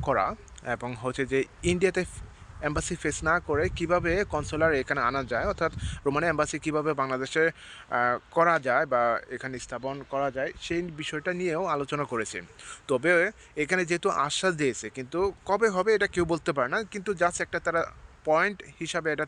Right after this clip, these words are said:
তুলে ধরেছে। এবং প্রত্যেকটা অ্যাম্বাসিডরের এটা নিয়ম এবং প্রত্যেকটা অ্যাম্বাসিডরের হচ্ছে যে তাদের দেশের স্বার্থে এবং দেশের জনগণের সাথে বা সমবাজারের সাথে এগুলি করে যায়। কিন্তু বিগত কয়েক,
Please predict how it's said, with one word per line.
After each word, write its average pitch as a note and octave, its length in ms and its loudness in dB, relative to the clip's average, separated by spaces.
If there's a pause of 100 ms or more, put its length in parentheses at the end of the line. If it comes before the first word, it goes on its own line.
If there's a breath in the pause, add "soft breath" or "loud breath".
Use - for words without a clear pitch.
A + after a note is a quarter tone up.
তুলে E3+ 220 2
ধরেছে। A#2 380 -4
এবং G#3 320 -4 (140)
প্রত্যেকটা G3+ 360 -2
অ্যাম্বাসিডরের F3+ 640 2 (440 loud breath)
এটা D3+ 300 0
নিয়ম D#3+ 380 0
এবং C#3+ 220 -4
প্রত্যেকটা D#3 340 -4
অ্যাম্বাসিডরের C#3 600 0
হচ্ছে C#3 200 -4
যে C#3+ 200 0 (260)
তাদের B2 300 -2
দেশের C#3+ 360 2 (260 loud breath)
স্বার্থে C#3+ 400 -2
এবং C#3 320 -2
দেশের C3 240 -4
জনগণের C#3 360 -4
সাথে C3+ 280 -4
বা B2+ 120 -2
সমবাজারের C3+ 520 -2
সাথে C3+ 380 -4
এগুলি C3+ 280 -4 (260)
করে E3+ 280 4
যায়। A2 200 0 (500 loud breath)
কিন্তু C#3 300 0
বিগত F3 340 0 (100)
কয়েক, F3+ 360 4